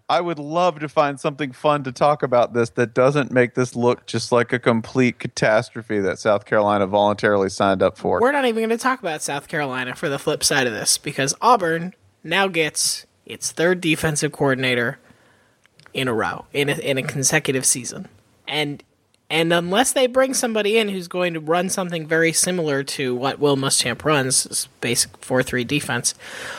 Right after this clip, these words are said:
Speaker 2: uh, they're also gonna have their third new defensive configuration of, of the last three years.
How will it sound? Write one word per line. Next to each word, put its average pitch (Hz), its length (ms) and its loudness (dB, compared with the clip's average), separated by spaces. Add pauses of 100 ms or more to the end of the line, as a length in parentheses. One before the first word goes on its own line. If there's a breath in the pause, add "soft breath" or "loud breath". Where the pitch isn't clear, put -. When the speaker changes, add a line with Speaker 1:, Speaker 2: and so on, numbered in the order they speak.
(340 loud breath)
Speaker 2:
uh, 160 840 2 (800)
they're 180 300 2
also 175 300 0
gonna 156 180 -6
have 143 200 -4
their 147 140 -2
third 139 460 -6
new 139 340 4
defensive 131 640 -4
configuration 123 840 -4 (500)
of, 131 320 -2
of 120 420 -4 (280)
the 131 80 0
last 107 280 2
three 117 140 -6
years. - 320 -6